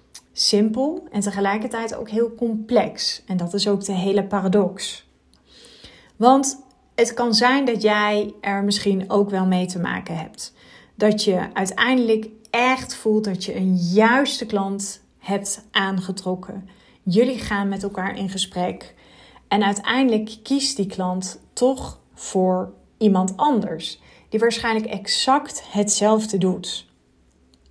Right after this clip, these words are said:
Nou, het kan ook zomaar zijn dat je ziet dat er iemand is die ongeveer hetzelfde doet als wat jij doet. En dat hij een enorme grote aantrekkingskracht heeft.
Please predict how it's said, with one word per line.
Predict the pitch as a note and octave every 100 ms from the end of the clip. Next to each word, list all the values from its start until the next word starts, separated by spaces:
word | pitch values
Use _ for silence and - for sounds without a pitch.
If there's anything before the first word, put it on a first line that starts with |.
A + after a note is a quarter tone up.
| _ - - - - _ _ _ _ -
Nou, | A3+ G#3+ - -
het | B3
kan | - C#4+
ook | D#4+
zomaar | D#4+ G3+ F#3+
zijn | F#3 F3 -
dat | - A3
je | A3
ziet | A#3 A#3+ G#3+ G#3 -
dat | G3+ G3
er | G3 -
iemand | - C#4+ A3+ F3+
is | - F#3 F3 -
die | G3+ G#3+
ongeveer | A3+ A3 G#3+ G#3 G3+
hetzelfde | G3+ - B3+ C4+ -
doet | F3+ F3+
als | - F#3+
wat | F#3+
jij | F#3 G#3 A#3
doet. | F#3+ F#3 -
En | - A3
dat | A3 A3
hij | A3+
een | - A#3+ A3
enorme | A#3+ A#3+ B3+ D4 D#4 B3
grote | - G3+ G#3
aantrekkingskracht | - B3+ C4 F#3 E3+ F3 E3+ - F3+ -
heeft. | - F#3+ F#3+ - -